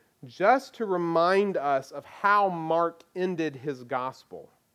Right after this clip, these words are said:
Look at verse one there in chapter sixteen. He writes, "When the Sabbath was past, Mary Magdalene, Mary the mother of James, and Salome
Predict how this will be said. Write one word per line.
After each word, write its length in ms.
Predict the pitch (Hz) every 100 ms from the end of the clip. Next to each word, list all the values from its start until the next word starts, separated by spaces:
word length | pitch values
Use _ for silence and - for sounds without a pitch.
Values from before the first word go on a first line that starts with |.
| _ _ _ _ _ _ _ _ _
Look 140 | 185
at 80 | 208
verse 240 | 196 190
one 200 | 180 170
there 120 | 160 143
in 60 |
chapter 260 | 139 147 139
sixteen. 720 | - 156 - - 131 120 127 - _ _ _ _ _ _ _ _ _ _
He 100 | - 180
writes, 280 | 185 175 202
"When 120 | 190
the 80 | 170
Sabbath 500 | - 214 247 233 208
was 140 | 170
past, 680 | - 185 147 104 113 - _ _ _ -
Mary 240 | 165 208
Magdalene, 680 | 202 180 180 165 175 175 170
Mary 240 | 156 170
the 80 | 170
mother 300 | 165 160 151
of 60 | 143
James, 440 | 139 143 139 131
and 140 | 120 131
Salome 580 | - 131 139 139 131